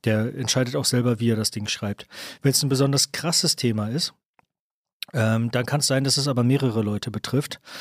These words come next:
Da muss er andere halt eben mit einbeziehen und dann wird's halt in einer größeren Gruppe entschieden, wie man das macht. So. Und, ähm, was dabei auch eine wichtige Sache war, war, dass wir gesagt haben, das beliebte Schlagwort, äh, Purpose.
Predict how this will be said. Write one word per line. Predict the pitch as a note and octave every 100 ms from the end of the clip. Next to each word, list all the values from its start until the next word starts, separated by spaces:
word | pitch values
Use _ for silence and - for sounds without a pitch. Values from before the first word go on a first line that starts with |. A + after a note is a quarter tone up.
| - -
Da | A#2+
muss | C3
er | C3+
andere | C3 C3
halt | A#2+ B2
eben | B2+
mit | B2 C3
einbeziehen | B2 B2+ - A2+ G2+
und | A2
dann | G#2+
wird's | A2+ -
halt | A#2
in | A#2
einer | A#2+
größeren | G#2+ B2 A#2+ A2+
Gruppe | A2 G#2 B2
entschieden, | G#2+ - A#2 G#2 G#2 - _
wie | A#2+
man | A2+ G#2+
das | G#2 -
macht. | G2 F#2+ - _ -
So. | A2+ G2+ - - - -
Und, | - A2+ A2 A#2 -
ähm, | A2+ G#2+ G#2 - -
was | - A#2
dabei | C#3 C#3+
auch | C3+ D3
eine | D#3 B2 A2+
wichtige | C3 B2 A2
Sache | A#2 A2+ D3+
war, | E3 G3
war, | D3+ A#2+
dass | A#2+ -
wir | B2
gesagt | A2+ C3+ D#3
haben, | D#3+ D3+ D#3+ E3+ -
das | B2 -
beliebte | - A2+ C3+ - C3 C3 A3+ F#3
Schlagwort, | C#3+ C3+ C3+ - D3 D#3 - -
äh, | - A#2 A#2+ A#2 A#2 - -
Purpose. | - D#3 A#2 G#2